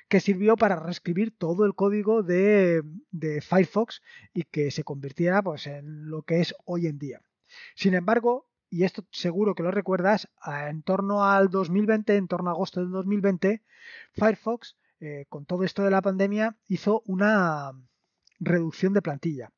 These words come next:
Una reducción de plantilla que precisamente afectó a toda la gente que trabaja o que trabajaba en, en,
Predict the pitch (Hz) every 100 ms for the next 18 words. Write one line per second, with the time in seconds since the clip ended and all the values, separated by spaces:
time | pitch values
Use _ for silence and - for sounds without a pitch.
0 | - 202 226 220 220 226 220 214 208 208
1 | 202 208 214 180 156 - 185 202 190 185
2 | 220 - - - - 190 202 - 196 -
3 | 190 226 _ _ _ 170 - 185 208 175
4 | - 202 180 196 247 _ _ _ _ _
5 | _ _ _ _ - 160 147 151 170 -
6 | 202 214 - _ - 170 170 180 165 156
7 | 175 175 202 - 175 170 156 151 143 135
8 | 117 _ - - _ _ 160 143 139 139
9 | 135 131